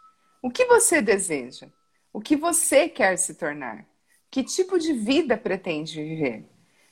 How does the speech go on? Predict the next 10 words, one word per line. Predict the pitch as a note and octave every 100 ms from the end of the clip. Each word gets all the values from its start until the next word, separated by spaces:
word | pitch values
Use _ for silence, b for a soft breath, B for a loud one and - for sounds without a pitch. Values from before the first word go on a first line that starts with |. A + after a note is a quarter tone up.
| _
Nem | G#3 C#4+ F#4+
sempre | - C#4 C#4 F#4 E4+
se | B3 A3+
tem | C4 A#3+
uma | A#3 A3+
ideia | G#3 A3 A3
tão | A3+ _ D4+ A4
concreta | - A4+ G#4 E4+ D#4+ D#4+
das | F3+ E3
coisas. | - D3+ C#3 - - -